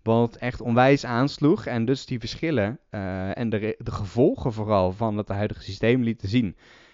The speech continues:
Ehm, er werden ook veel, eh, het, het, het werd veel gespeeld en er werden ook veel kopieën van gemaakt.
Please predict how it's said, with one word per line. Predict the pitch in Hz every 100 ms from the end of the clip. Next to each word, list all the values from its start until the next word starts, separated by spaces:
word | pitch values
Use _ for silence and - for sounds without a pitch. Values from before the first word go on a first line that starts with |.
| _
Ehm, | 98 104 104 104 104 104 107
er | 107
werden | 139 170 143
ook | 127 -
veel, | - 160 160 160 156 151 - _ _ -
eh, | 113 113 110 107 104 104 104 110
het, | 143
het, | 147 135 -
het | 143 139
werd | 147 -
veel | 139
gespeeld | 127 - - 143 208
en | 190
er |
werden | 160 156
ook | 151
veel | - 160
kopieën | 147 143 202 180 113
van | 95
gemaakt. | 104 90 85 90 -